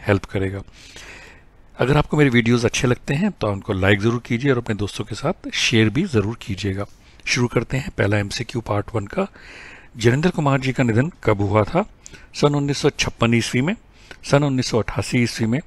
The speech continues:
सन उन्नीस सौ सतहत्तर ईस्वी में या सन उन्नीस सौ पचपन ईस्वी में? और इसका सही जवाब है सन उन्नीस सौ अट्ठासी ईस्वी में, नाइनटीन एटी एट। जनेंद्र कुमार जी को कब मनोवैज्ञानिक उपन्यासकार के रूप में प्रतिष्ठा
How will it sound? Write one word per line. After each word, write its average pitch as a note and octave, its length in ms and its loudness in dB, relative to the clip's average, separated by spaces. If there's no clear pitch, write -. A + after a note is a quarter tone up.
सन B2+ 180 4
उन्नीस B2+ 180 0
सौ C3 80 0
सतहत्तर G#2 440 0
ईस्वी A2+ 240 -2
में A#2 180 -2
या A2 120 2
सन A#2 240 2
उन्नीस G#2+ 240 -2
सौ - 100 -2
पचपन G#2 500 -2
ईस्वी - 280 -6
में? G2+ 120 -6
और - 540 -14
इसका G#2+ 180 -2
सही G#2+ 220 0
जवाब G2+ 280 -2
है G3 80 -6
सन A#2 340 -2
उन्नीस G2+ 280 -4
सौ - 180 -6
अट्ठासी - 640 -2
ईस्वी G#2 220 -8
में, A2 120 -10
नाइनटीन G#2+ 320 -6
एटी G#2 220 -8
एट। - 320 -14
जनेंद्र A#2+ 420 4
कुमार C3+ 320 2
जी B2+ 160 -2
को C3+ 220 -4
कब F3 260 8
मनोवैज्ञानिक A2+ 840 4
उपन्यासकार G#2+ 920 0
के - 140 -6
रूप G2+ 140 -6
में C#3 80 -2
प्रतिष्ठा - 640 -2